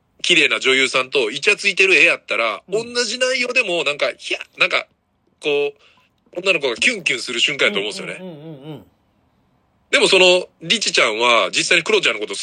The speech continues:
Speaker 1: きやから、
Speaker 2: うん。
Speaker 1: その、クロちゃんが、い-、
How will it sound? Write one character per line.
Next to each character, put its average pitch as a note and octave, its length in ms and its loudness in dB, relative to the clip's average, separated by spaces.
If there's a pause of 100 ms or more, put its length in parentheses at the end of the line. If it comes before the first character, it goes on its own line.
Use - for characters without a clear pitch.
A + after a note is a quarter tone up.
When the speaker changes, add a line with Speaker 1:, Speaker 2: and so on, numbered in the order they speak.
Speaker 1:
き C4 120 -2
や A#2 140 2
か F2 120 -4
ら、 F2 320 -4
Speaker 2:
う G3+ 80 -14
ん。 D3 180 -14 (1400)
Speaker 1:
そ - 160 -2
の、 D3+ 220 0
ク - 140 -2
ロ A3 80 4
ち E3 100 4
ゃ C#3 40 4
ん - 20 0
が、 A2 260 2 (260)
い-、 G3 120 -6